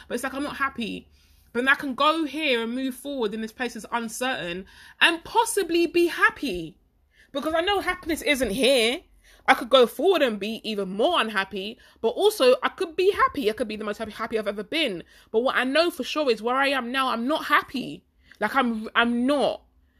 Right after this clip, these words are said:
you know, I'm more happy these days because I can feel myself going forward in what I'm going, what's happening. So I can feel the prospects of that. But staying in, in where I am now,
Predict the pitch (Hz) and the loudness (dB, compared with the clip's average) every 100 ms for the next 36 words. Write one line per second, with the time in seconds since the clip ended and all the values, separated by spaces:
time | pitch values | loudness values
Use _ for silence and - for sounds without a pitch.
0 | _ - 202 185 190 - 226 254 330 339 | _ -4 2 4 4 2 0 2 2 2
1 | 320 294 254 247 240 220 214 196 214 214 | 0 -2 -4 -2 0 -2 -4 -8 -6 -6
2 | 214 202 208 - 196 190 - 190 185 180 | -4 -4 -6 -4 -6 -6 -6 -6 -4 -6
3 | 185 175 170 185 185 180 185 180 220 240 | -4 -2 -2 -2 -4 -4 -6 -4 -2 -2
4 | 220 175 202 - - - - 190 185 233 | -2 -4 -6 -10 -20 -18 -8 -8 -2 2
5 | 247 220 - 247 - 170 180 175 - - | 2 2 -2 -2 -4 -6 -2 0 0 0
6 | 190 - _ _ _ - - 254 294 330 | 0 -2 _ _ _ -10 2 4 4 4
7 | 302 285 208 233 226 220 214 208 196 196 | 0 -4 -6 -4 0 2 2 0 0 0
8 | 233 302 | 2 0